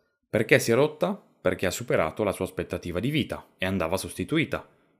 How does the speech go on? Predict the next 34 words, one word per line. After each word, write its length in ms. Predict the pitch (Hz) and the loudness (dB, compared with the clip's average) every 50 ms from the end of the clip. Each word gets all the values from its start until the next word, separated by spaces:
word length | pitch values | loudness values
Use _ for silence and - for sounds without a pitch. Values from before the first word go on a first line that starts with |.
| _ - | _ -2
Perché 380 | - 107 107 - - 156 156 | 0 0 0 4 4 4 6
non 200 | 156 139 123 110 | 6 6 4 4
è 40 | 104 | 2
stata 360 | 95 - - 110 104 - 101 | 0 0 0 0 0 0 -2
sostituita? 720 | - - 87 - - 117 - 92 98 117 135 135 - 180 190 | -6 -6 -8 -8 -8 -8 -4 -2 -2 -2 0 0 -2 -4 -4
Perché 380 | - - - - 85 - 98 | -6 -6 -4 -4 -2 0 0
il 100 | 98 98 | 0 0
veicolo 420 | 104 120 107 95 90 - 123 139 151 | 2 2 2 2 2 0 0 0 0
non 160 | 143 104 92 | 0 0 -2
è 60 | 90 | -2
stato 280 | - - 113 101 - 82 | -2 -4 -4 -4 -4 -6
sottoposto 800 | - 92 87 - - 147 - - 80 - - - - - - - | -8 -8 -8 -6 -6 -6 -4 -4 -4 -4 -4 -2 -4 -4 -2 0
a 80 | - 90 | -2 0
una 120 | 90 90 | 0 0
manutenzione 600 | 92 90 90 92 - 143 143 139 - 80 73 73 | 0 0 -2 0 0 0 0 0 -2 -6 -8 -8
periodica, 600 | - 85 78 76 71 62 64 71 - - 87 90 - _ _ | -6 -6 -6 -6 -8 -10 -12 -12 -10 -8 -8 -8 -10 _ _
che 120 | - - 87 | -2 0 0
è 20 | |
la 100 | 98 110 | 0 0
causa 280 | - 87 78 78 82 78 | 0 -2 -2 -2 -4 -6
principale. 640 | - 78 78 - - 80 - 73 73 73 85 92 - _ _ _ _ _ _ _ _ _ _ _ _ _ _ _ _ _ _ _ _ | -8 -8 -10 -10 -10 -10 -10 -8 -10 -10 -12 -12 -14 _ _ _ _ _ _ _ _ _ _ _ _ _ _ _ _ _ _ _ _
Quindi 340 | - - 120 104 98 92 92 | 0 2 2 4 4 2 2
da 260 | 95 113 107 90 - - | 2 4 4 2 0 -2
"il 140 | 104 95 90 | -4 -4 -2
veicolo 380 | 87 101 113 110 - 95 90 | 2 2 2 2 2 2 2
non 180 | 107 139 175 175 | 2 2 2 0
parte" 880 | - 92 80 78 - - - - 127 143 143 - - _ _ _ _ _ | 0 0 -2 -2 -6 -6 -2 0 0 0 -2 -6 -16 _ _ _ _ _
si 180 | - - - 92 | -8 -2 0 2
è 20 | |
arrivati 560 | 92 113 170 165 107 80 78 - - 110 - - | 2 2 2 0 -2 -2 -4 -6 -10 -10 -8 -6
a 100 | - 92 | -4 -4
una 140 | 92 98 92 | -2 -2 -4
conclusione 440 | - 90 87 - 98 87 78 76 78 | -6 -8 -8 -6 -6 -6 -6 -6 -8
diversa. 560 | 76 78 71 67 67 - - - 76 - | -10 -10 -10 -10 -12 -14 -16 -16 -16 -16